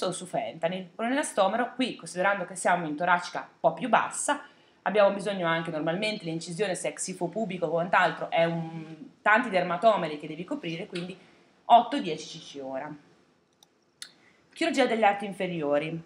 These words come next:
Con accesso inguinale, io ho fatto l'esempio della spinale, con la chiro allo zero cinque, tre C C, e aggiungiamo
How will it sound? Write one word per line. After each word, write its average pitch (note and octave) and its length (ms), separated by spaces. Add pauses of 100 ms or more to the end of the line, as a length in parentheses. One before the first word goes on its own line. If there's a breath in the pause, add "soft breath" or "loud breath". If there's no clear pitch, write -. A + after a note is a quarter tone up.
(140)
Con G3 140
accesso A3+ 380
inguinale, A#3+ 480
io A3 80
ho - 20
fatto F3 180
l'esempio F3 320
della D#3+ 160
spinale, E3 640
con G3+ 140
la D#3+ 100
chiro F3+ 340
allo D3 200
zero F#3+ 200
cinque, A3+ 600
tre - 160
C F3 160
C, G#3+ 340 (760)
e A3+ 100
aggiungiamo G#3+ 640